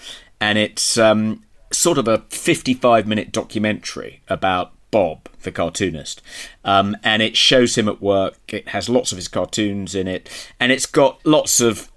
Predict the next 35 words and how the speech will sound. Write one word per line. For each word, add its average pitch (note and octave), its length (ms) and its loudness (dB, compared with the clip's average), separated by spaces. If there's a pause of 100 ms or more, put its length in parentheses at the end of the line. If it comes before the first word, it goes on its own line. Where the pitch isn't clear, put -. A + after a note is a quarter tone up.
(160)
fantastic B2 600 -2
talking G#2 360 0
heads, F#2+ 440 -2
including A#2 720 -2
you A#2 240 4
and D3 100 0
me. G#3+ 280 -6 (420)
I D#3 100 0
don't F3+ 100 4
know F#3 40 4
if E3 80 0
you've C#3+ 100 2
seen F#3 220 0
it A#2 80 0
yet. G2+ 100 -2
I A#2 100 4
watched C#3 280 0
it G#2 60 2
earlier A#2+ 240 4
today. A#2+ 280 0
It's - 80 -8
actually C#3 260 -6
really, D#3 420 2
really A#2+ 260 0
good. A#2+ 180 -2
It's - 180 -10
really E3 300 -2
well A2+ 180 -2
put - 200 -8
together. F#2+ 420 -6 (240)
Bob A2 300 0
comes A#2 180 -2
across G#2+ 240 -8
so A#2 300 -2
well. F#2 360 -6